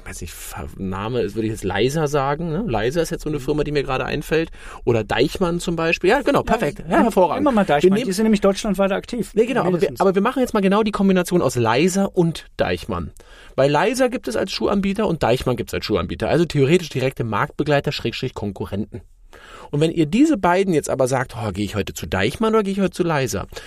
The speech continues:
Speaker 1: könnt ihr auf Omnichannel Marketing, m, Omnichannel Mark-,
Speaker 2: Kommunikationskunst.
Speaker 1: heute ist richtiges, ey, Worttourette hier. Äh, dann gibt's sozusagen die Möglichkeit, wenn man jetzt Omnichannel Marketing betreibt, dass ich dann zum Beispiel den wundervollen Markus, jetzt als Beispiel bei Instagram sehe,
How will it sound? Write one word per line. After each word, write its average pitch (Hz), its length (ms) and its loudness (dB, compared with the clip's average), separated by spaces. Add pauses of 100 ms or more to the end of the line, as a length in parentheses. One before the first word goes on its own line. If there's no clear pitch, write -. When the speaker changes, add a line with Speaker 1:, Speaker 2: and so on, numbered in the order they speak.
(240)
Speaker 1:
könnt 151 280 2
ihr 147 100 4
auf 110 240 0
Omnichannel 127 680 0
Marketing, 165 580 0
m, 120 280 -6 (100)
Omnichannel 147 1120 4
Mark-, 123 240 0
Speaker 2:
Kommunikationskunst. 165 640 -2
Speaker 1:
heute 151 280 4
ist - 120 -4
richtiges, 101 420 -4
ey, 90 280 -2
Worttourette 90 500 -2
hier. 90 180 -2 (400)
Äh, 123 280 2
dann 127 280 -2
gibt's - 200 -4
sozusagen 147 400 -2
die 123 100 -8
Möglichkeit, 165 560 0 (280)
wenn - 80 -2
man 123 140 2
jetzt - 220 0
Omnichannel 160 680 0
Marketing 131 580 -4
betreibt, 87 420 -6 (280)
dass 127 160 0
ich 127 100 -6
dann 185 240 0
zum 196 180 -2
Beispiel 135 360 0
den 131 260 -6
wundervollen 233 600 0
Markus, 117 640 0
jetzt - 180 -2
als 113 140 -4
Beispiel 113 380 0
bei 95 80 -6
Instagram 101 640 -2
sehe, 104 380 0